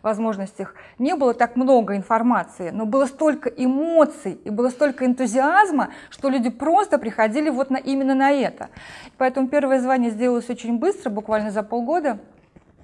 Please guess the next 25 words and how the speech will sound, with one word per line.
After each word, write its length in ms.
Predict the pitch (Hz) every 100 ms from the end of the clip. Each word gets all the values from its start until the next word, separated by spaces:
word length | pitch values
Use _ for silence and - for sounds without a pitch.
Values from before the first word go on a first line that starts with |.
| - - - - - - -
И, 240 | 233 233 -
э, 540 | 220 214 214 214 214 -
и 80 |
дальше, 300 | 226 370 403 262 -
и, 60 |
и 100 | -
вот 180 | 262 262
люди, 220 | 285 285
когда, 160 | 294 240
когда 280 | - 262 269
рассказываешь 420 | 311 311 539 381
такую 280 | 277 269 247
вот 140 | 247
историю, 360 | 262 262 220 190
да, 120 | 277
вот 100 | 330
как 260 | 311 254 240
выглядит 340 | 247 359 311
как 100 | -
всё 100 | -
так 180 | 285 254
гладко, 480 | 226 269 208 - - - _ _
да? 220 | - 311 370 - _ - -
Вот 160 | 220
пришла, 420 | - 240 - 359